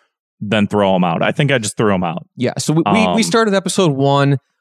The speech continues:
Speaker 2: with a l-, a little bit of preparation.
Speaker 1: Right. But it's, it's funny because those five that we recorded, you never did the Wii U, Wii U.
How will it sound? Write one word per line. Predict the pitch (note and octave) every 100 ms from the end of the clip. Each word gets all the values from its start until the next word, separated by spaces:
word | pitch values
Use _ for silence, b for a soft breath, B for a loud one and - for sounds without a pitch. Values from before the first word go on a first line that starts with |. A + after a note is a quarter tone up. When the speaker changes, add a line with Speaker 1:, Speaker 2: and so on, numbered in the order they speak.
| _
Speaker 2:
with | C3+
a | C3+
l-, | A#2+ B2 C#3 -
a | C#3+
little | D3 A#3 D4+ A3+
bit | E3
of | C3
preparation. | - A#2 G2+ G#2+ G#2+ - G2 F#2+ _ _
Speaker 1:
Right. | A2+ G2 F2 b b _
But | - A2 B2 A2+ _ _
it's, | B2 A#2 -
it's | B2 -
funny | C#3+ C#3 B2+
because | A2+ B2+ A2 F#2 F#2+
those | - G2+ A2+ -
five | - A2+ B2+ C3 A#2 G#2 - G#2
that | A2+ A#2
we | A2+
recorded, | A2 G#2 - A2 A#2 B2+ G2+
you | G#2+
never | G#2+ G#2+ A#2+
did | A2 A#2
the | A2+
Wii | G#2 G2+ A#2
U, | A#2 A2+
Wii | G#2+ G#2
U. | A2+ B2+ C3+